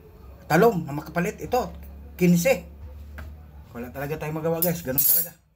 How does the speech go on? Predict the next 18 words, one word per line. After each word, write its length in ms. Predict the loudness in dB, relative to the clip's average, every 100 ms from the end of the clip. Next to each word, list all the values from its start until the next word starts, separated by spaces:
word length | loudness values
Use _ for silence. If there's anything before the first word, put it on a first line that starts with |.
| _ _ _ _ _ -20
Ito 160 | -16
guys, 240 | -12 -10 -10
iwahiwain 420 | -12 -8 -8 -8
ko 80 | -8
na 100 | -6
guys 160 | -6 -8
yung 100 | -8
aking 240 | -8 -8 -6
okra. 240 | -4 -2 -2 -6 -12 -14 -14 -14 -16 -16 -16 -16 -18 -20 -10
Mabuti 380 | 0 2 4 8
na 80 | 8
lang 100 | 8
guys 300 | 6 6 0
at 80 |
may 160 | -10 -10
nabili 240 | -8 -8
tayong 400 | -8 -4 -2 -4
okra. 180 | -6 -8